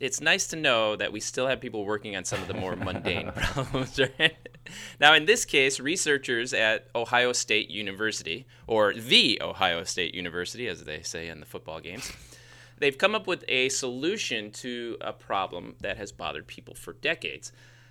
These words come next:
Speaker 1: that leaving the last few drops of your product in your
Speaker 2: Uh,
Speaker 1: shampoo, body wash, or skincare
Speaker 2: sure,
Speaker 1: bottle,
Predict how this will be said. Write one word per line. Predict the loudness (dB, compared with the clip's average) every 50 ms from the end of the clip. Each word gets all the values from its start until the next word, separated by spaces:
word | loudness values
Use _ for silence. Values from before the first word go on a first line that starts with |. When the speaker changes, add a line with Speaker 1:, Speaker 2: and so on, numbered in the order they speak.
| -20 -20 -20 -20 _ -2
Speaker 1:
that | 0 0 0 0 -2
leaving | -8 -6 -4 -4 -2 0 -2 -2 -2 -2
the | -4 -6 -4
last | -2 2 4 4 4 2 0 -6
few | -6 -10 -10 -8
drops | -4 -2 0 0 0 -2 -4
of | -8 -8
your | -8 -8
product | -4 -2 -2 -2 -2 -4 -6 -6
in | -6 -6
your | -6 -6
Speaker 2:
Uh, | -6 -4
Speaker 1:
shampoo, | -4 -6 -6 -8 -8 -6 -6 -6 -6 -6
body | -4 0 0 2 2 0
wash, | -2 -4 -4 -6 -6 -6
or | -8 -4
skincare | -4 -4 -2 -2 -2 -2 -2 -4
Speaker 2:
sure, | -2 -2 -2 -2
Speaker 1:
bottle, | -2 -4 -6 -6 -8